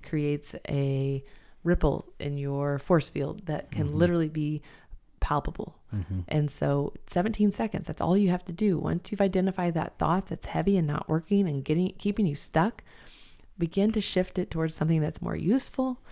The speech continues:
Speaker 1: It feels a little bit lighter and better,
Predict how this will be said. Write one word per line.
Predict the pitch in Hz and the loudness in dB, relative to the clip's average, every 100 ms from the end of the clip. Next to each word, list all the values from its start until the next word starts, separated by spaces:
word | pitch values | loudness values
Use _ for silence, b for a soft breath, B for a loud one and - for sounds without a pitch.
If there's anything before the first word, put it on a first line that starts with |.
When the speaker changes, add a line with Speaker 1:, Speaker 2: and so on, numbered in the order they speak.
| B B B B - | B B B B -14
Speaker 1:
It | - - | -8 -8
feels | - 180 170 | -4 -4 -2
a | 139 | -2
little | 143 - | -2 -2
bit | - - - | -6 -12 -6
lighter | 214 269 269 214 | -2 0 2 0
and | - | 2
better, | 208 233 240 | 2 4 0